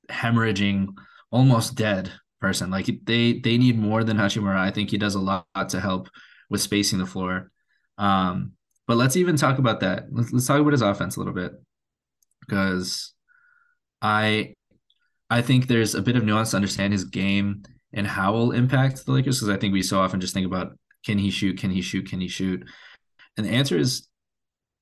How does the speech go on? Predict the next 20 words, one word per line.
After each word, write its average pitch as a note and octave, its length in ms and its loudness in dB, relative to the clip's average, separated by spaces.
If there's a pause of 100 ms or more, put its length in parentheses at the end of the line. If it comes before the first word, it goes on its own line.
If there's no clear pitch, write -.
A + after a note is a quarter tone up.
(120)
kind A2 200 -2
of. - 240 -16 (420)
It's - 240 -8
not, A2+ 400 0
he's G#2 180 -2
not, A2+ 360 2
like, G#2 260 -2
the A2 260 -2
exact G2+ 800 -2 (720)
type G#2 300 0
of F#2 280 -2
spot G2 440 0
up, F#2+ 320 -4 (680)
knockdown G2+ 580 0
three-point G2 400 0
shooter. F#2 380 -4
He's F#2 160 -2
sh-, - 220 -10 (120)
thirty-three B2 420 4
percent G2 540 -2